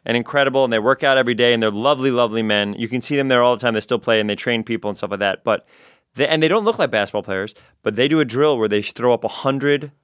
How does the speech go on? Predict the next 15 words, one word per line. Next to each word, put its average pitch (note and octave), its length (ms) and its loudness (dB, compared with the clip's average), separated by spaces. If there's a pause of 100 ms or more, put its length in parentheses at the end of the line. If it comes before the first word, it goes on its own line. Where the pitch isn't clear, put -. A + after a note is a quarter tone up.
(120)
three-pointers, G#2+ 720 -2 (220)
and A2+ 140 -4
you're A2 80 -2
not A2+ 240 2
allowed C3 320 0
to B2 120 -8
stop A2 400 -2
until G#2 300 -2
you, G2+ 460 -4
uh, F#2+ 320 2
until G#2+ 260 -4
you G#2 120 -2
hit A#2 180 0
a G#2 60 -6
hundred. F#2+ 400 -4